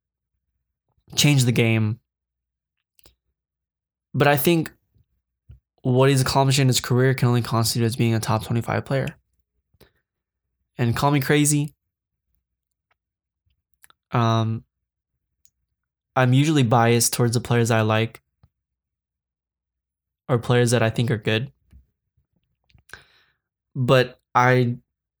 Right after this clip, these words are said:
as big as a Steph Curry fan I am, I'm not placing him thirteen. I'm not even placing him in the top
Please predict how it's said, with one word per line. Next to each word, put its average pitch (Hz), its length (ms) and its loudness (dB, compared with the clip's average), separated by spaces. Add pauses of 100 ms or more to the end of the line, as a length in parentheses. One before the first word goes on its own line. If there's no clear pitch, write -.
(360)
as 131 160 2
big 147 160 2
as 139 80 4
a 127 60 4
Steph 120 240 2
Curry 131 220 2
fan 123 180 0
I 113 80 2
am, 117 420 0 (180)
I'm 165 180 0
not 117 400 0
placing 123 360 0
him 107 200 0
thirteen. 107 560 -4 (1200)
I'm 120 120 0
not 127 160 4
even 123 220 2
placing 117 300 0
him 110 80 0
in 110 60 0
the 107 60 0
top - 360 -4